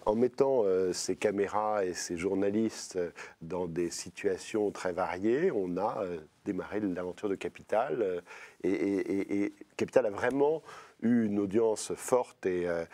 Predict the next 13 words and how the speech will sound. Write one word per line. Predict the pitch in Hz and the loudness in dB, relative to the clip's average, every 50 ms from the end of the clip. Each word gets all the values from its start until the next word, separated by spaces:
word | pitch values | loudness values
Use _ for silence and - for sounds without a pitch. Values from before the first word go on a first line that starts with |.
| - - - _ | -14 -16 -12 _
une | - 92 | -4 -2
visibilité | 95 98 104 104 104 104 98 - 98 | 0 0 0 2 0 0 2 0 -2
forte | - - - 139 143 - - | 0 2 2 2 2 0 -4
quand, | - 101 95 87 - - - | -4 -4 -4 -4 -4 -4 -2
euh, | 95 90 85 80 - - - _ - | -2 -2 -2 -6 -10 -18 -12 _ -8
Nicolas | 92 - - 104 104 | -2 0 0 0 0
de | - | 0
Taverneau | - 98 90 92 92 92 98 110 113 107 | -2 -2 -2 -2 -2 0 0 0 2 2
et | |
Jean | 92 98 98 | 0 0 -2
Drucker, | 90 87 87 87 - 110 | -2 -2 -4 0 0 0
à | 101 92 87 | 0 0 -2
l'époque, | 85 85 - - 127 147 143 - - | -6 -2 0 0 0 0 -2 -8 -14